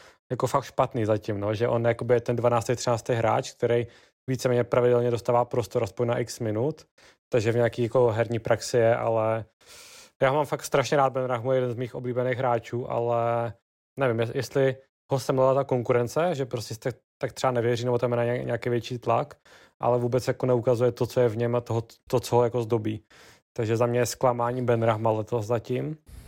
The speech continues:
ale věřím, že jeho čas ještě přijde, jestli bude trpělivý a bude makat. A asi nejvíc mě uchvátil i Paketa.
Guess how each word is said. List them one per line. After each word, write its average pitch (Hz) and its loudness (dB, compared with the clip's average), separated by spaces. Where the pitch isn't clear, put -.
ale 127 2
věřím, 135 0
že 131 -2
jeho 135 4
čas 127 -2
ještě 123 -4
přijde, 113 -2
jestli 113 -6
bude 117 -2
trpělivý 117 2
a 113 0
bude 113 0
makat. 110 -6
A 117 0
asi 147 -2
nejvíc 135 2
mě 131 2
uchvátil 135 0
i 135 0
Paketa. 120 -2